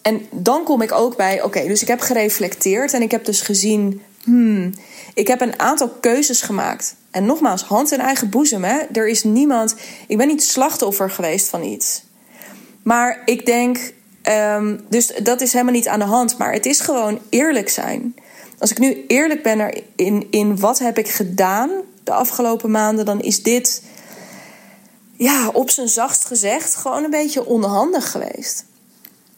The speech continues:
Maar het vette is, en dit is wat ik net ook al met je, nou, weet ik veel, twintig minuten geleden of zo, eh, eh, tegen je zei. Het,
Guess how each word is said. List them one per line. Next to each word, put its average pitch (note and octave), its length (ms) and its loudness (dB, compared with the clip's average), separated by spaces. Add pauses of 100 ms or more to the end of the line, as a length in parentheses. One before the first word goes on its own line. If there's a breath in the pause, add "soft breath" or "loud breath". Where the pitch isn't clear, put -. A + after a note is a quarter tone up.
(100)
Maar G#3+ 160 0
het - 120 -2
vette D#4+ 420 0
is, C4 160 0
en G#3+ 140 0
dit B3+ 160 0
is C4+ 100 0
wat A#3 140 -2
ik A3+ 80 -4
net A3+ 280 0
ook B3 220 0
al G3+ 200 0
met G3+ 260 -2
je, F#3+ 280 -2
nou, F#3+ 320 -2
weet G3 140 -2
ik G#3 80 -4
veel, G3 280 -2
twintig A3+ 300 2
minuten G#3+ 220 2
geleden A#3 320 2
of G3+ 80 -2
zo, F#3+ 320 0
eh, F#3+ 580 -2
eh, F#3+ 80 -2
tegen G3+ 280 -2
je G3 60 0
zei. G3 420 0 (920 loud breath)
Het, A#3 240 2